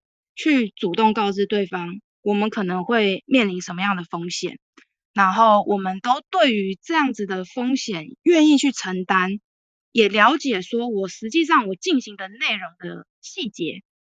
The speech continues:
是哪些，然后可能会造成的一些伤害，不管它是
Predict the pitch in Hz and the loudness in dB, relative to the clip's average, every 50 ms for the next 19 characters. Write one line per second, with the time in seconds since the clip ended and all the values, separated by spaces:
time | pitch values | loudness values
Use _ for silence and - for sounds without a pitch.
0 | _ _ - - 285 208 160 175 170 - - 196 196 190 190 208 - _ _ _ | _ _ -12 -4 -2 0 0 0 -4 -6 -4 -2 -2 -2 -4 -6 -12 _ _ _
1 | _ _ _ _ _ _ - 202 196 202 202 - 247 233 226 208 202 190 196 208 | _ _ _ _ _ _ -4 -4 -4 -4 -2 -2 -2 -2 -2 -2 -4 -4 -8 -12
2 | _ _ _ _ _ _ - - 254 226 220 220 226 269 285 277 - 285 254 240 | _ _ _ _ _ _ -2 2 2 4 4 4 4 4 4 4 2 0 0 0
3 | - 202 190 190 190 202 233 - 240 240 226 - 247 220 240 233 233 226 185 - | -2 -2 -4 -2 -2 -2 -2 -2 -4 -4 -4 -2 -2 -2 -2 -2 -2 -4 -6 -6
4 | _ - 339 - - 202 185 170 165 - 220 220 226 - - 240 233 220 208 196 | _ -8 -8 -2 0 0 0 0 -2 -2 -2 -2 -2 -4 -6 -8 -6 -4 -4 -4
5 | 180 | -6